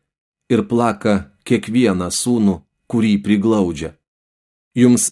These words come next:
reikia pakentėti dėl drausmės. Dievas elgiasi su jumis kaip su sūnumis.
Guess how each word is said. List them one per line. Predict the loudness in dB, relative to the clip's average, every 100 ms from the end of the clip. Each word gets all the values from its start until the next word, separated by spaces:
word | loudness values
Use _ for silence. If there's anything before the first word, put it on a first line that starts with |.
| 0
reikia | 4 4 2 -2
pakentėti | -2 -2 0 0 2 2 2
dėl | 2 2 2 0
drausmės. | 0 0 -2 0 0 0 -6 -14 _ _ _ _ _ _
Dievas | -2 0 2 0 -4
elgiasi | 0 2 2 0 0 -4
su | 0
jumis | 0 2 0 -2
kaip | -2 -2
su | -2 -4
sūnumis. | -4 -4 -2 2 2 2 0 -4 -8